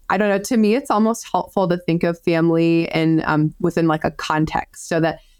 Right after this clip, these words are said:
family is family, but there's different contexts. So, like, I think of families as families by choice, families by circumstance or chance, and sometimes families by force.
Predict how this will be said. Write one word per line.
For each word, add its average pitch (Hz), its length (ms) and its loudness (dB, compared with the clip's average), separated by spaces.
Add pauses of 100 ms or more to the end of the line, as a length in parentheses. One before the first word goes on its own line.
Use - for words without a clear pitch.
(140)
family 214 340 2
is 185 160 -2
family, 170 420 0
but 160 160 0
there's 160 220 -2
different - 360 -4
contexts. - 560 -4
So, 170 140 0
like, 165 160 0
I 175 140 0
think 240 280 -2
of 214 100 -2
families 175 400 0
as 160 140 -2 (300)
families 180 360 0
by 160 180 -2
choice, 208 720 -2
families 175 400 0
by 160 160 -2
circumstance 180 960 -2
or 160 80 0
chance, 202 500 -2 (260)
and 208 120 -2
sometimes 349 340 0
families 208 360 0
by 175 160 -2
force. 170 760 -2